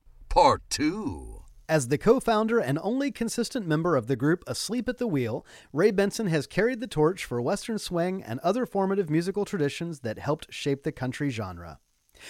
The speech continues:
Speaker 2: The band has released over thirty albums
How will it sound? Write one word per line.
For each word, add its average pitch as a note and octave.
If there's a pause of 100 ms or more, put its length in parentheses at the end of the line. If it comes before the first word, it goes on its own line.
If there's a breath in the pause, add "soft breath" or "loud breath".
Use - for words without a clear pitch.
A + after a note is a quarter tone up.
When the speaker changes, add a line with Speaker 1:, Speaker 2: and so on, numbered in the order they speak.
(140)
Speaker 2:
The C#3+
band D3
has C#3
released B2+
over A#2+
thirty B3+
albums C3+